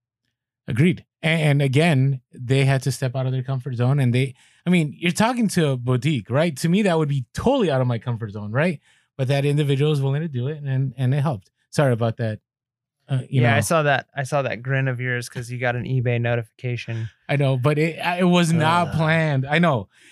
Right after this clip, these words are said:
Speaker 1: We w-, it, it went off on the live that we did right before this, and then they followed up with payment. So it was nice. But
Speaker 2: <laughs>
Speaker 1: okay, let's get back to where we're at. Don't you love, uh, you know, organic? We should edit that out. No, we're not going to. It's all good.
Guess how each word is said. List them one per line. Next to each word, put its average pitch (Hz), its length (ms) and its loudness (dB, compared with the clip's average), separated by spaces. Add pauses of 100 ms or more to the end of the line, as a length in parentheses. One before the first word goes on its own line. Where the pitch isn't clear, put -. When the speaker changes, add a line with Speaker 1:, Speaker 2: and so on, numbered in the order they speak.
(320)
Speaker 1:
We 160 140 2
w-, 196 200 0
it, 190 200 2
it 185 180 2
went 190 160 2
off 190 180 2
on 180 80 2
the 165 60 2
live 160 400 2
that 156 120 2
we 151 120 2
did 151 200 -2
right 151 200 -2
before 156 340 -2
this, 165 340 0
and 139 140 0
then 131 520 -2 (160)
they 127 120 -2
followed 123 340 0
up 117 120 -4
with 107 100 -8
payment. 101 380 -6
So 156 140 -8
it 151 40 -4
was 127 140 -6
nice. 101 320 -8
But 104 220 -14
Speaker 2:
<laughs> 117 80 -2
Speaker 1:
okay, 139 340 -2 (100)
let's 151 160 0
get 202 160 2
back 170 220 2
to 165 100 -2
where 143 160 0
we're 131 120 -2
at. 120 240 -4 (720)
Don't 165 160 2
you 160 40 2
love, 147 340 2
uh, 143 60 0
you 147 220 0
know, 120 200 2 (440)
organic? 139 480 0
We 165 120 4
should 160 180 0
edit 123 260 2
that 107 160 0
out. 95 340 -2
No, 131 220 2
we're 123 80 2
not 98 220 -2
going 92 260 -10
to. 104 100 -12 (140)
It's 135 120 -4
all 113 140 0
good. 95 220 -6